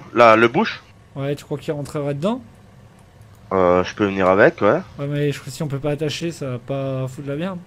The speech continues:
Speaker 1: Ah ouais, il risque de passer à travers, non ?
Speaker 2: Voilà, ou alors il faudra aller doucement, il y a deux objets là que je peux pas transporter dans le camion.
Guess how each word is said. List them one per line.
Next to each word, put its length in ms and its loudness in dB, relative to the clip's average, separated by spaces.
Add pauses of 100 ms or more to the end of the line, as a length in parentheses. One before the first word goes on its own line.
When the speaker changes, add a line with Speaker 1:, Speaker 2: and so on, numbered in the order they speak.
(1040)
Speaker 1:
Ah 220 10
ouais, 140 10
il 60 4
risque 200 -2
de 60 0
passer 260 0
à 60 0
travers, 360 0
non ? 140 -2 (460)
Speaker 2:
Voilà, 340 -8
ou 100 -6
alors 200 -6
il 60 -8
faudra 200 -8
aller 100 -4
doucement, 340 -4
il 60 -2
y 20 -4
a 40 -4
deux 360 -4
objets 260 0
là 80 -2
que 80 -8
je 40 -18
peux 100 -8
pas 100 -6
transporter 400 -8
dans 60 -4
le 40 -10
camion. 300 -8